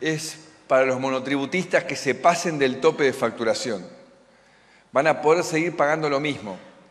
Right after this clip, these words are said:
que es la mitad de lo que tienen que pagar con el régimen actual, porque para muchas pymes en crecimiento este salto del monotributo al régimen general de la afip se convirtió en algo imposible.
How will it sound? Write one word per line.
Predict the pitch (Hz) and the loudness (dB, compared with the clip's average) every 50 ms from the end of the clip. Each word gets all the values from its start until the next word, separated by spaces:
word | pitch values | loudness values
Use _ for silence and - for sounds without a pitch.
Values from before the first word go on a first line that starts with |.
| _ _ _ | _ _ _
que | - 131 | -2 0
es | 135 | 4
la | 143 139 135 | 6 6 6
mitad | 143 139 131 - 185 196 | 4 2 6 8 8 8
de | 202 196 | 8 6
lo | 180 170 147 | 4 4 2
que | 139 131 | 2 0
tienen | 117 143 147 143 139 | 0 -2 -4 -4 -2
que | 120 127 | -4 -4
pagar | 113 - 120 123 139 147 139 | -2 0 2 2 2 2 2
con | 139 131 | 0 0
el | 123 120 113 | 0 0 -2
régimen | 131 127 - 127 113 110 110 | -4 -4 -4 -6 -6 -2 -2
actual, | 107 104 - - 113 101 101 110 131 - - - - - - - - _ _ _ _ _ _ _ _ _ | -4 -4 -2 -2 0 0 0 -2 -6 -12 -16 -20 -20 -20 -20 -20 -20 _ _ _ _ _ _ _ _ _
porque | 113 113 113 104 120 | -4 -4 -2 -2 -2
para | 113 131 123 123 131 | 0 2 2 2 0
muchas | 160 185 208 196 - 175 135 | 0 -4 -6 -2 -2 -4 -4
pymes | - - 170 170 170 165 151 - 143 | -4 -6 -6 -6 -6 -6 -6 -8 -10
en | 127 117 | -8 -8
crecimiento | 120 123 117 - 127 131 151 165 175 170 - 160 147 135 - | -8 -8 -8 -10 -8 -6 -4 -4 -4 -4 -4 -4 -4 -4 -4
este | 147 143 - 147 | -8 -8 -6 -8
salto | 127 - - 165 170 170 170 - 156 143 131 - - - - - - - - - _ | -6 0 2 2 2 0 -2 -2 -2 -2 -2 -4 -8 -16 -20 -20 -20 -20 -20 -14 _
del | - 123 127 | -2 -2 0
monotributo | 127 127 131 131 127 120 123 131 135 131 120 110 - - 95 92 85 - - | 0 0 0 -2 -2 -2 -4 -4 -4 -2 -4 -6 -6 -6 -6 -6 -8 -8 -6
al | - 120 117 110 | -4 -4 -2 0
régimen | 131 160 160 - 160 139 135 123 | -2 -2 -2 -2 -6 -6 -6 -8
general | - - 120 131 139 147 | -6 -4 -2 -2 -2 -2
de | 135 | 0
la | 127 123 110 | 0 -2 -2
afip | - - 156 170 175 - - - - - - - - _ _ _ _ _ _ _ | -2 -4 -6 -6 -6 -10 -16 -20 -20 -20 -20 -20 -20 _ _ _ _ _ _ _
se | _ - - 117 110 | _ -10 -10 -8 -6
convirtió | - 120 117 127 117 123 160 | -6 -4 -4 -4 -4 -4 -4
en | 156 | -2
algo | 151 151 151 151 | -2 -2 -2 -4
imposible. | 143 131 123 - 123 113 - - 127 113 98 95 90 82 | -6 -6 -6 -6 -6 -6 -6 -6 -6 -6 -6 -8 -10 -12